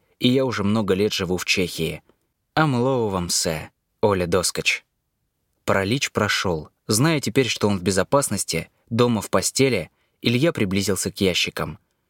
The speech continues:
Шкаф прекратил клацать металлическими челюстями — но продолжал источать свет. Илья посмотрел на мусоропровод, а затем в щель для писем. За ящиками,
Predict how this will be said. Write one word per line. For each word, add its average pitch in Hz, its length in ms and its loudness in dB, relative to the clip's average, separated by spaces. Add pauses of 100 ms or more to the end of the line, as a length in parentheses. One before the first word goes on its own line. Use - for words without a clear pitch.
Шкаф - 360 0
прекратил 135 520 2
клацать 101 640 0
металлическими 104 720 0
челюстями — 92 720 -2 (320)
но 143 180 4
продолжал 107 640 0
источать 98 480 -2
свет. 85 400 -2 (500)
Илья 117 320 2
посмотрел 107 520 0
на 104 60 0
мусоропровод, 98 800 -2 (220)
а 123 100 2
затем 117 440 0 (260)
в - 80 -2
щель 160 280 2
для 135 180 0
писем. 82 500 -4 (520)
За 107 180 4
ящиками, 107 720 -2